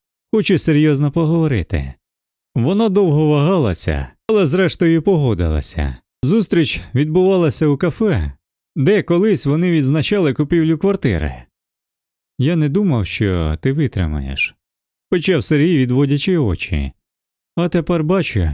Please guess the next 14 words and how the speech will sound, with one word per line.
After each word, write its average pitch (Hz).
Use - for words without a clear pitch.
що 180
ти 180
й 170
без 175
мене 127
прекрасно 127
справляєшся». 82
«Сергію», 147
спокійно 117
сказала 131
Олена, 78
«я 180
справлялася 156
завжди. 113